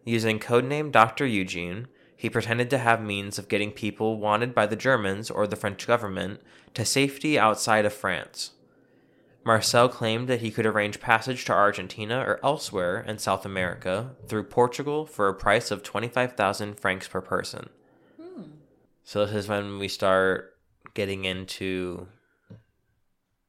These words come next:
Speaker 1: the, the murder.
Speaker 2: The murder. I was wondering when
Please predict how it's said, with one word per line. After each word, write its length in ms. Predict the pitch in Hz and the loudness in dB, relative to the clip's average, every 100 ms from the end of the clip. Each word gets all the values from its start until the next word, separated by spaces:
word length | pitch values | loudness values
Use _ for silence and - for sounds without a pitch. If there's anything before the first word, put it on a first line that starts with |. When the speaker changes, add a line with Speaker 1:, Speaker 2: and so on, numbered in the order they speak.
| - - - | -20 -18 -10
Speaker 1:
the, 280 | 92 87 - | -8 -8 -10
the 80 | 95 | -10
murder. 640 | 90 90 - - - - - - _ _ _ _ _ _ | -6 -6 -6 -6 -10 -12 -18 -20 _ _ _ _ _ _
Speaker 2:
The 100 | 180 | -16
murder. 920 | 156 156 165 254 302 262 165 151 143 156 | -14 -12 -10 -10 -10 -10 -10 -10 -12 -10
I 40 | 156 | -10
was 140 | 165 | -6
wondering 320 | 170 202 214 | -6 -6 -10
when 380 | 170 147 143 143 | -10 -14 -18 -20